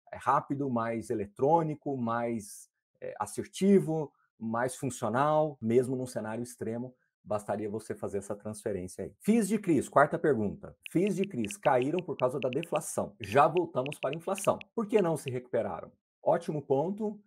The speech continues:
É porque você tá olhando só a questão exclusivamente da renda por cota. De fato, com a deflação, a renda por cota caiu, a inflação voltou pro campo positivo, já se estabilizou no campo positivo, os rendimentos já voltaram a subir,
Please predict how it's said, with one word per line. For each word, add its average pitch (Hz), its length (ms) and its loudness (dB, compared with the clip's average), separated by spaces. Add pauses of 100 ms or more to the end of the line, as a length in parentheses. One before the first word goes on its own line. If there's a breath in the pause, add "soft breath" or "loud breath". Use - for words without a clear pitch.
(260)
É 143 60 0
porque - 160 -2
você 151 200 -2
tá 165 100 0
olhando 156 280 2
só 165 540 0
a 147 340 -4 (340)
questão 139 520 -2
exclusivamente 127 920 -6
da 131 120 -2
renda 120 340 -6
por 131 200 -8
cota. 95 260 -4 (200)
De 147 120 -6
fato, 107 460 0 (320 soft breath)
com 123 100 -2
a 123 40 4
deflação, 110 520 -2
a 101 80 -4
renda 101 280 -6
por 98 180 -10
cota 98 240 -6
caiu, 123 540 0 (760)
a 120 120 -4
inflação 120 360 -2
voltou 110 280 -4
pro 110 140 -10
campo 107 300 -8
positivo, 117 640 -6
já 120 120 -4
se - 120 -10
estabilizou 107 480 -6
no 110 80 -8
campo 107 260 -8
positivo, 101 720 -8 (180)
os 104 80 -10
rendimentos 110 420 -6
já 117 80 -4
voltaram 110 600 2
a 107 60 -4
subir, 160 380 -2